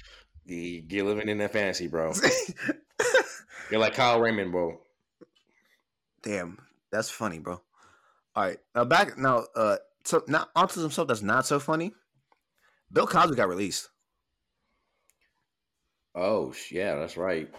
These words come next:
Speaker 1: He only did three years.
Speaker 2: Yeah, he didn't, he didn't do much. And he's already out. That nasty motherfucker's already out.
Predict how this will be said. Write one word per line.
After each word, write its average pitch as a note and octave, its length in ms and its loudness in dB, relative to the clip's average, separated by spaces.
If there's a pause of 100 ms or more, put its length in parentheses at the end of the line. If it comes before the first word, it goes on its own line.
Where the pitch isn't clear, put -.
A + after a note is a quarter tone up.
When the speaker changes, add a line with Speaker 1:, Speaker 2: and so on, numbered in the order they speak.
(240)
Speaker 1:
He G2+ 100 -14
only F#2+ 140 -6
did D2+ 160 -8
three F2+ 200 -4
years. F#2 440 -4 (320)
Speaker 2:
Yeah, F2 180 -10
he F#2+ 100 -6
didn't, G#2+ 300 -8 (100)
he A#2 120 -8
didn't A2 140 -6
do E2 80 -10
much. G2+ 360 -6 (1500)
And G2+ 100 -6
he's G#2 80 -4
already G#2+ 180 0
out. F#2 180 -2 (1700)
That G#2+ 140 0
nasty A2+ 340 -2
motherfucker's G2+ 460 -4
already F#2 260 -2
out. E2+ 160 -4